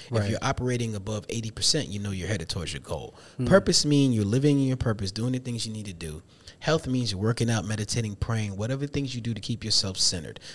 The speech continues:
Speaker 1: Knowledge means you took in some new information. Confidence, you did everything without any fear. And money is you saved, invested, or spent money today towards your future. So I actually, Mister O T, you represent Ducon
Speaker 2: Yes, sir.
Speaker 1: today, one thousand percent, one of three,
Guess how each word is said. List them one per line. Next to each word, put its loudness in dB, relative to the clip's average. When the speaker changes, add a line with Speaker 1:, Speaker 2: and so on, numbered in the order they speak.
Speaker 1:
Knowledge 2
means 2
you 0
took -2
in -2
some 0
new -2
information. -2
Confidence, 0
you -8
did -4
everything -2
without -4
any -2
fear. -4
And -4
money 0
is 0
you -10
saved, 0
invested, -4
or -6
spent 2
money -10
today -8
towards -8
your -12
future. -6
So 4
I 2
actually, 2
Mister 2
O 0
T, -4
you -2
represent 4
Ducon 2
Speaker 2:
Yes, -10
sir. 6
Speaker 1:
today, 6
one 2
thousand 2
percent, 4
one 0
of -2
three, 0